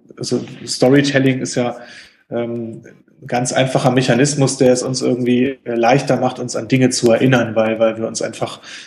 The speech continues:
äh, an Geschichten besser erinnern als an, an, an, äh, schnöde Fakten, ne? Gibt so ein schönes Beispiel, ähm,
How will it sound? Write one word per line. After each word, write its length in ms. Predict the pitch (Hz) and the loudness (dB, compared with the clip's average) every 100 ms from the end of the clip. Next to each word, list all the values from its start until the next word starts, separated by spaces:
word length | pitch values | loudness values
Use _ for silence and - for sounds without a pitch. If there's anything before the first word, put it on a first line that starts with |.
| _ | _
äh, 300 | 113 113 110 101 - | 0 2 2 -4 -6
an 160 | - 113 | -2 2
Geschichten 460 | 117 147 143 127 | 2 2 0 0
besser 300 | 120 123 120 | 2 2 0
erinnern 340 | 117 127 120 120 | 0 0 0 -2
als 260 | 117 110 | -4 -4
an, 140 | 117 113 | -6 -8
an, 160 | 113 | -12
an, 300 | 120 113 117 | -14 -18 -18
äh, 320 | 117 117 113 | -10 -6 -6
schnöde 320 | - - 123 120 | -4 2 4 4
Fakten, 460 | 135 131 - 101 - | 2 -2 -6 -14 -12
ne? 160 | - 156 - - _ _ _ _ _ _ | -10 -10 -16 -20 _ _ _ _ _ _
Gibt 140 | 120 | -2
so 80 | - | 0
ein 60 | 117 | 2
schönes 240 | 127 120 | 2 2
Beispiel, 640 | - 117 131 - 127 123 117 | 2 2 2 4 4 4 0
ähm, 320 | 117 117 113 | -4 -6 -10